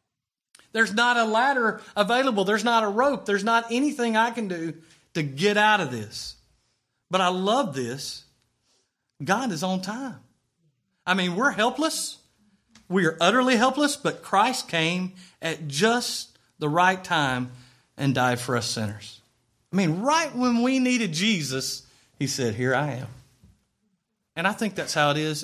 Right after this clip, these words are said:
in every one of our lives. It's amazing to me that God could be personal with us two thousand years ago and still be that kind of person today for each one of us. You receive Christ right when you need him,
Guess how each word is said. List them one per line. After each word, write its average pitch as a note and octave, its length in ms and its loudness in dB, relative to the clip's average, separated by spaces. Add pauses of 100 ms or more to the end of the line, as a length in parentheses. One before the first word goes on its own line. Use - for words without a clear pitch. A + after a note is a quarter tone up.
in D3 240 -2 (300)
every D#3 200 -2
one F#3 140 -2
of F#3+ 60 -2
our F#3+ 120 -2
lives. F#3+ 380 -6
It's A3+ 180 -2
amazing A3+ 400 2
to G#3 100 -4
me D#3 360 2 (300)
that E3+ 180 -2
God F#3 240 2
could G3 140 -4
be G3 100 0
personal F#3+ 500 0
with D3+ 120 0
us D3 180 0
two F#3+ 160 -6
thousand G3 380 0
years C#3+ 220 -2
ago B2+ 340 -4 (340)
and C#3+ 120 -2
still D#3+ 260 0
be D3+ 160 0
that F3 240 2
kind E3+ 160 -4
of D3 120 -8
person D3 380 -4
today C3+ 380 0
for B2+ 180 -8
each D3+ 340 -4
one C#3 240 0
of A2 120 -4
us. - 360 -10 (1400)
You G#3 200 6
receive D#3+ 420 2
Christ A#2 580 0 (120)
right C3+ 220 2
when B2 120 -4
you A2+ 80 -2
need A2+ 220 -2
him, G#2+ 180 -12